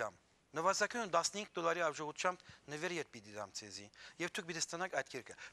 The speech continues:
Դրամ չեք ստանար գոր, քիրքը կստանաք գոր, քիրքի մեջի դեղեցությունը ոչ մեկ համալսարան ցեզի չի փոխանցել։ Այս նոր յու ես մեջը, որ հայկական ամբիոն են ստեղծած, չեն կարող փոխանցել, քանի որ նրանից այս տասներեք հատ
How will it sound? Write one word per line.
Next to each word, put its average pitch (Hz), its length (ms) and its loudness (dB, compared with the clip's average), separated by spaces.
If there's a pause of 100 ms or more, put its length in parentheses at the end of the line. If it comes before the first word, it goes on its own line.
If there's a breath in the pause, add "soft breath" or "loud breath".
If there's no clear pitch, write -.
(100)
Դրամ 202 240 10
չեք 214 240 10
ստանար 151 460 6
գոր, 117 160 -6 (100)
քիրքը 190 340 4
կստանաք 143 540 2
գոր, 131 140 0 (260 loud breath)
քիրքի 208 320 2
մեջի 202 180 4 (120)
դեղեցությունը 175 720 4 (500 loud breath)
ոչ 226 160 10 (120)
մեկ - 200 4
համալսարան 175 640 4
ցեզի 139 240 -6
չի 160 160 0
փոխանցել։ 123 560 -4 (240 loud breath)
Այս 170 160 6
նոր 208 200 2
յու 185 100 8
ես 175 180 6 (400)
մեջը, 185 260 2
որ 156 140 6
հայկական 165 400 4
ամբիոն 185 240 0
են 160 80 2
ստեղծած, 160 360 0 (200 loud breath)
չեն 185 240 4
կարող 139 300 4 (100)
փոխանցել, 123 540 -2 (260 loud breath)
քանի 196 160 8
որ 190 100 4
նրանից 202 300 6
այս 180 180 2
տասներեք 185 460 6
հատ - 140 0